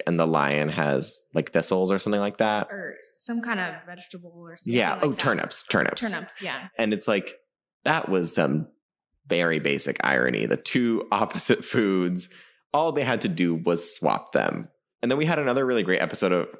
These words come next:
Speaker 1: or moment of that sort of funny irony when they get to Olympus and Zeus is sitting on a throne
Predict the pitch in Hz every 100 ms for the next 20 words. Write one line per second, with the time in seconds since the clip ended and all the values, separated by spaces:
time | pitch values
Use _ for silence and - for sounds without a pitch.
0 | - - 85 82 85 92 107 87 - 78
1 | 80 - - - 92 82 - - 87 85
2 | 80 78 85 - - _ _ _ - 90
3 | 87 87 87 85 - - 101 85 85 117
4 | 123 127 - - 98 95 92 104 - 123
5 | - 123 131 - 127 135 - - 87 82